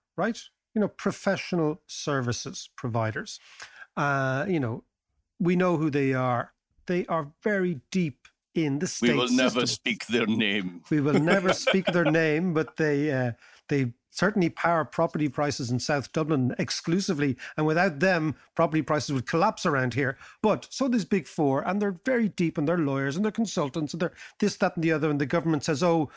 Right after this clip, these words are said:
Speaker 1: we need to have, I don't know, a new motorway system. Oh, well, let's outsource that to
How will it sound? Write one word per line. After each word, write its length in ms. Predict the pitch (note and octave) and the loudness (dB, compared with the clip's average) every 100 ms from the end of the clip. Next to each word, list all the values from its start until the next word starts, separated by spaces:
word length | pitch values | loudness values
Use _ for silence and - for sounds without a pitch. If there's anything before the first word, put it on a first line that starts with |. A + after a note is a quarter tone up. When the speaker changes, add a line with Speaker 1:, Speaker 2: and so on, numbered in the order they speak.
| - - | -10 2
Speaker 1:
we 80 | F#3+ | 4
need 140 | G#3+ | 4
to 200 | - F3+ | 4 2
have, 500 | C3 D3+ D3 B2 - - | 4 2 2 -2 -4 -2
I 80 | |
don't 100 | D#3 | -2
know, 160 | A2+ F2+ - - - _ - | -4 -8 -18 -20 -20 _ 4
a 60 | |
new 140 | G3 A3 | 6 6
motorway 440 | G#3+ F#3+ D#3+ C3 | 6 4 2 0
system. 360 | F#3 - - - - | -4 -8 -14 -6 2
Oh, 160 | D#4 | 4
well, 100 | C4+ | 4
let's 160 | C4 - | 2 0
outsource 520 | A3+ F#3+ - G3+ - | 0 0 0 0 2
that 280 | F#3+ D#3 - | 2 2 0
to 300 | E3+ D3 | 0 0